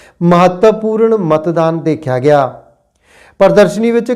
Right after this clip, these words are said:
ਘਰੇਲੂ ਸਜਾਵਟ, ਨਿਰਮਾਣ ਅਤੇ ਆਰਕੀਟੈਕਚਰਲ ਟੈਕਨੋਲੋਜੀ ਵਿੱਚ ਨਵੇਂ ਉਤਪਾਦਾਂ ਦੀ ਇੱਕ ਰੇਂਜ ਪ੍ਰਦਰਸ਼ਿਤ ਕੀਤੀ ਗਈ, ਜਿਸ ਵਿੱਚ ਉਦਯੋਗ ਲਈ ਨਵੀਨਤਮ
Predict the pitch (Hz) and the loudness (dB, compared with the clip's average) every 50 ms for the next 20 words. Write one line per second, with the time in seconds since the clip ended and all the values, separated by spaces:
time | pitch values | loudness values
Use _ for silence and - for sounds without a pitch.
0 | - 247 214 196 175 165 180 190 180 - 180 151 151 151 151 160 156 175 185 175 | -2 0 2 2 2 2 0 -2 -2 -4 -4 0 2 4 4 4 2 0 -2 -2
1 | 208 202 185 160 156 147 151 147 143 143 151 170 175 165 - - 185 185 165 151 | -4 -2 0 -2 -2 -2 -2 -2 0 0 0 -2 -2 -4 -4 -4 -4 -2 0 -2
2 | 139 135 - - 175 175 170 170 156 139 131 - - 165 160 165 165 165 180 175 | -2 -2 -4 -6 -6 -6 -2 -2 -2 -2 -2 -4 -4 0 0 0 0 0 -4 -2
3 | 175 165 147 - 143 139 139 139 139 143 147 160 165 165 165 170 202 180 151 139 | -2 -4 -4 -2 -2 -2 0 0 0 -2 -4 -4 -4 -4 -4 -4 -4 -4 -2 -2
4 | 139 147 151 151 135 - - 123 135 135 135 131 151 156 147 160 156 151 156 156 | -2 -2 -2 -2 -4 -6 -6 -4 -2 -2 0 0 0 0 0 0 -2 -2 -2 -4
5 | 143 123 131 143 151 147 147 143 131 120 120 - - - - _ _ _ _ 196 | -4 -2 -2 -2 -2 0 0 0 -2 -2 -4 -8 -18 -20 -20 _ _ _ _ 2
6 | 190 180 156 147 190 185 175 - - 233 220 202 214 214 - 196 190 170 - 208 | 2 2 4 4 4 4 4 2 0 0 0 0 -4 -8 -8 -8 -8 -8 -6 -6
7 | 208 190 208 233 247 208 175 175 170 175 180 180 185 180 208 196 - - 170 147 | -2 0 0 -2 -2 -2 -2 -2 -2 -2 -2 -2 -2 -2 -2 -4 -4 -4 -6 -4
8 | 131 143 156 156 156 156 165 165 180 180 160 143 123 135 143 143 151 151 156 - | -2 0 2 2 2 0 0 0 0 0 -2 -4 -4 -2 -2 -2 -2 -4 -2 -2
9 | 175 170 165 156 | -2 0 0 0